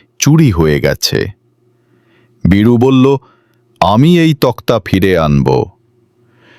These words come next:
সে তার বন্ধু চতুর বানর মণি, ধীর কচ্ছপ চটক আর চঞ্চল হরিণ ঝপা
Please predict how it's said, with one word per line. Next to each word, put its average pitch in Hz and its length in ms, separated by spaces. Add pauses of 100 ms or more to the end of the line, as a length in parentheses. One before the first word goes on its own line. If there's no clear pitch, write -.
(120)
সে - 240
তার 101 220
বন্ধু 95 600 (520)
চতুর 98 400
বানর 85 380
মণি, 90 520 (560)
ধীর 98 360
কচ্ছপ - 460 (100)
চটক 87 540 (480)
আর 76 160
চঞ্চল 107 600
হরিণ 87 400
ঝপা 73 540